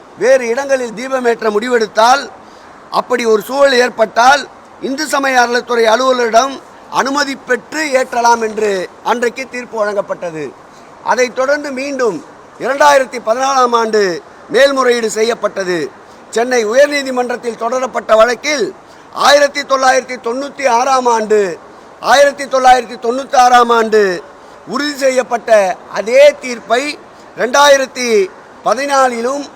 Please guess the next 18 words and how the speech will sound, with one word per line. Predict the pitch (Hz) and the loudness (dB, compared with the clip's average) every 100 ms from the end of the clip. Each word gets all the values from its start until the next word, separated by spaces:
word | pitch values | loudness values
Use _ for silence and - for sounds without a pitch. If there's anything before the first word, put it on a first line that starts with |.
| - | -16
உறுதி | 190 247 269 | -12 -10 -8
செய்தார்கள். | 220 226 214 196 185 180 139 - - - - | -4 0 2 0 0 -2 -4 -12 -20 -20 -8
அதைத் | 170 247 254 | 0 2 0
தொடர்ந்து | 247 269 294 277 | 0 -2 -4 -4
மேலும் | 220 247 285 247 175 - - - | -2 0 0 0 -2 -8 -18 -2
மேல்முறையீட்டு | 208 285 269 254 240 220 233 | 0 0 -2 -2 -2 -4 -6
மனு, | 226 220 190 165 - - - | -2 0 -2 -6 -14 -20 -16
ரெண்டாயிரத்தி | 165 247 285 285 269 269 233 | -10 0 2 4 2 -4 -4
பதினேழாம் | 220 262 277 262 247 | -4 -2 0 2 4
ஆண்டு | 233 226 220 214 185 165 - - - | 4 2 4 4 2 -4 -12 -20 -4
தனி | 208 285 294 | -2 -2 -2
நீதிபதி | 285 262 247 240 | -4 -2 -2 -2
பிறப்பித்த | 233 240 240 226 | -4 -6 -6 -6
உத்தரவு, | 226 220 277 262 240 214 190 - - - - | -6 -2 0 0 2 2 0 -6 -18 -20 -10
மீண்டும் | 196 277 294 277 233 160 - - 143 | -6 -4 -4 0 0 0 -10 -20 -4
பெஞ்சு | 208 262 - 240 160 - - | -4 -4 -6 -6 -6 -8 -14
அன்றைக்கு | - 214 220 - 214 190 147 - - - 151 | -10 -4 -4 0 0 0 -6 -16 -20 -20 -8
நம்முடைய | 226 233 220 214 185 160 | -4 0 0 2 0 -2